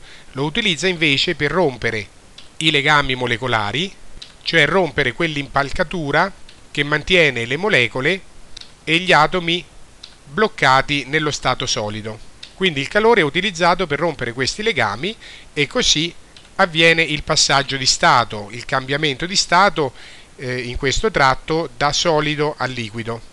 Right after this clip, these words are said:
Quindi in tutto questo tratto c'è coesistenza sia di un blocco di ghiaccio solido insieme a uno strato d'acqua liquido. Quindi ci sono tutti e due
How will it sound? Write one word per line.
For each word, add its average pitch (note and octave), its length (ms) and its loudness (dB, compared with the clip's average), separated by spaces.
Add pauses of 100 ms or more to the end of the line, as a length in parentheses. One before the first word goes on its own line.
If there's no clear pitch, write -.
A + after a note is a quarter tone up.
(320)
Quindi E3 500 0 (380)
in C#3 160 -8
tutto A3 300 -4
questo C#3+ 340 -2
tratto D3+ 720 0
c'è E3 240 2
coesistenza B2+ 1000 0 (340)
sia D#3+ 520 2
di A2+ 120 -8
un C3+ 140 -6
blocco D3 360 0
di B2 100 -12
ghiaccio C3 340 -2
solido E3+ 580 0 (300)
insieme F#3+ 520 4
a D#3 60 6
uno D3+ 140 0
strato D3+ 340 0
d'acqua C#3 300 0
liquido. A2+ 420 -6 (480)
Quindi D#3+ 300 -2
ci F#3+ 120 0
sono D3+ 400 2
tutti D3 280 -6
e A3 80 -2
due C3 400 -2